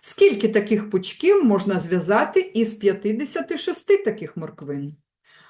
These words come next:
Запишемо умову задачі, що нам відомо. В дев'ять пучків зв'язали шістдесят три морквини. Потрібно знайти,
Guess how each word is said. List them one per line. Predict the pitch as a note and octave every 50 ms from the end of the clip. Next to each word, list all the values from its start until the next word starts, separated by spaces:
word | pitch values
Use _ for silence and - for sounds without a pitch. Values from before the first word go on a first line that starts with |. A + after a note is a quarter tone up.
| _ _
Запишемо | G3 F#3 C4 A3+ A#3 A#3+ G#3+ G#3+ G#3+ G3+ F#3+ F#3+ F#3+ F#3+
умову | F#3+ F#3+ F#3+ F#3 E3+ F#3 F3+
задачі, | F3 G3+ F#3+ F3+ - - - - F#3
що | F3+ - - A#3 G3+
нам | F3+ E3+ E3 D#3+
відомо. | D3+ D#3+ D#3 D#3+ D3+ C#3 C#3 C#3+ C#3+
В | C#3+ D3 E3+
дев'ять | E3+ A3+ A#3 G3+ D#3 D#3+ D#3 - -
пучків | - D#3+ D#3 - - - - D#4+ G4 A4 A4 F#4 A#3
зв'язали | G3+ F3+ F3 E3 D3 D#3 G3 A#3 D4 E4 D#4+ D4+
шістдесят | - - F#3 D3 D3 D3+ C#3+ - - G3+ A3 A3+ G#3+ -
три | - F3+ F3+ F#3
морквини. | F#3+ F#3 F3+ - - D3 D3 C#3+ C3+ C3+ - - - _ _ _ _ _ _ _ _ _ _ _ _ _ _ _ _
Потрібно | G#3+ A3+ A3 - D4 B3 A3+ B3+ C4
знайти, | A#3 A#3+ C4 C4+ C4+ B3+ B3+ - G3+ D#3+ D#3 D3+